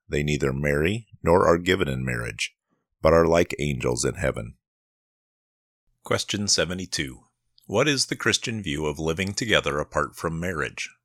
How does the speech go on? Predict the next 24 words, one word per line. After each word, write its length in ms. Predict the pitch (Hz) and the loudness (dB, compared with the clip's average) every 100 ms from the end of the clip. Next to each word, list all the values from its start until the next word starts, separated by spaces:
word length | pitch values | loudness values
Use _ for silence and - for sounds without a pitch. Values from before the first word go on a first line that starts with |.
| _ _ _ _ _ _ _ _ _ | _ _ _ _ _ _ _ _ _
God's 300 | - 143 117 | -4 -2 -2
will 240 | 85 85 76 | 0 0 0
for 160 | 85 | 2
our 120 | 80 | 2
lives 360 | 78 65 71 71 | 2 0 -2 -2
is 160 | 80 71 | -6 -2
violated 600 | 73 71 71 76 76 78 | 2 2 0 -2 -4 -6
in 180 | 78 | -4
several 380 | 80 78 73 71 | -2 -2 -2 -6
ways 300 | 65 67 71 | -4 -6 -6
when 140 | 85 80 | -6 -4
a 40 | |
man 240 | 80 82 | -2 -4
and 200 | 87 90 | -4 -6
woman 320 | 76 76 73 73 | -8 -8 -10 -8
live 180 | 73 | -8
together 420 | - - 67 71 76 | -8 -6 -6 -6 -8
in 140 | 78 | -6
a 80 | 73 | -2
sexual 480 | - 78 - 90 87 | 0 0 -2 -4 -4
relationship 760 | 92 85 78 - 69 73 71 _ _ _ | -6 -6 -4 -4 -4 -6 -6 _ _ _
without 360 | 98 127 117 65 | -4 -2 -2 -4
being 240 | 76 73 | -8 -6
married. 400 | 90 78 62 - | -6 -4 -6 -8